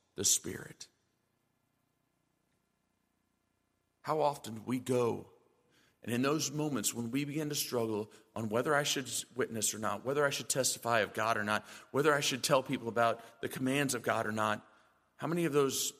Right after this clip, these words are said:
moments do we pray and ask the Spirit of God to work in that situation,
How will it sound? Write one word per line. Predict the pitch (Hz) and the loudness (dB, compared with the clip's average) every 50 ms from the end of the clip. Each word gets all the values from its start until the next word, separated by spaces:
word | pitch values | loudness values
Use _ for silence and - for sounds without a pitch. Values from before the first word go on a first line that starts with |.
| _ - | _ -8
moments | 117 131 139 139 139 127 104 101 - - | -2 0 2 2 2 2 0 0 -2 -2
do | - 135 | 0 -2
we | 120 117 120 110 | -2 0 -2 -4
pray | - - - 143 143 139 123 101 | -4 -2 2 4 4 4 2 0
and | 117 120 120 - | -2 -4 -6 -4
ask | - 131 135 135 - - | -4 -4 -2 -2 -2 -4
the | 127 113 | -2 -2
Spirit | - - - - 131 120 110 | -2 -2 -2 0 0 2 2
of | 110 98 - | 0 0 0
God | 135 117 110 98 - - - - _ - | -2 0 0 -2 -4 -10 -20 -16 _ 2
to | 151 135 | 2 2
work | 107 104 117 110 - - - | 2 4 0 0 0 -2 -6
in | - 107 104 98 | -4 -4 -2 -2
that | 98 95 92 - | -4 -4 -4 -4
situation, | - 101 92 - 98 92 - - - - - - | -6 -6 -6 -8 -10 -10 -12 -12 -8 -8 -8 -8